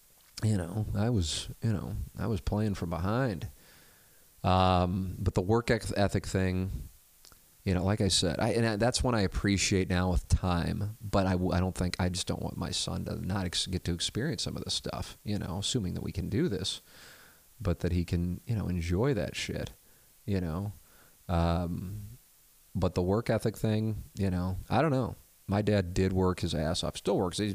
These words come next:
he's retired, I think he is anyway. He's still making sales calls, though. Um, so, yeah, there's something to be sa-, there's something to be said for it.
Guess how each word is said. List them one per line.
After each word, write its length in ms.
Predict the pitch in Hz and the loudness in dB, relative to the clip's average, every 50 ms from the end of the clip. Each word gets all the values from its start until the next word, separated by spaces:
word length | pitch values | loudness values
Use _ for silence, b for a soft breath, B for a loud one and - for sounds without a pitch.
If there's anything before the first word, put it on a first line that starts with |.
| 98 - | -2 -2
he's 200 | - 113 110 95 | -2 -2 -2 -2
retired, 540 | 95 104 90 - - 135 190 170 90 71 76 | -2 -4 -2 -2 -2 0 2 2 2 2 0
I 80 | 85 | 0
think 260 | - - 76 - 92 - | 0 0 -2 -2 -2 0
he 100 | 85 87 | 0 2
is 160 | 104 104 107 | 2 2 2
anyway. 300 | - 95 85 87 107 139 | 2 2 2 2 0 0
He's 100 | 113 - | 0 -2
still 140 | - - 120 | -2 -2 -2
making 220 | 113 110 104 92 | 0 0 0 0
sales 340 | - - 135 185 165 127 - | 2 2 4 4 2 2 0
calls, 340 | - 90 - - - - - - | 0 -2 -2 -2 -2 -4 -4 -4
though. 1300 | - - - - - - - - - - - - - - - - - - - - - - - - 123 | -6 -6 -8 -10 -14 -18 -16 -16 -14 -14 -14 -14 -14 -14 -16 -16 -18 -18 -20 -20 -20 -20 -2 2 6
Um, 800 | 117 117 117 117 113 110 110 107 104 101 98 92 90 82 71 - - - - _ _ - - - - - - _ _ _ _ - - _ - - - | 6 8 8 8 8 8 6 6 4 4 2 2 2 2 2 0 -4 -10 -20 _ _ -20 -20 -20 -20 -20 -20 _ _ _ _ -20 -20 _ -10 -4 0
so, 180 | - - 123 113 | 2 4 6 6
yeah, 200 | 110 107 87 - | 6 6 4 4
there's 220 | - 98 95 - | 4 2 2 4
something 260 | - 107 92 - 92 | 2 0 0 2 0
to 60 | 90 82 | 0 2
be 100 | 90 82 | 2 0
sa-, 200 | - - - - | 0 0 2 2
there's 200 | 95 87 82 - | 2 2 4 2
something 260 | 131 113 95 90 82 | 0 0 0 0 0
to 40 | 82 | 0
be 60 | 85 | 0
said 340 | - - - 95 90 85 85 | 0 2 4 4 2 2 0
for 280 | - 82 80 82 82 | -2 -2 0 0 -2
it. 80 | - | -2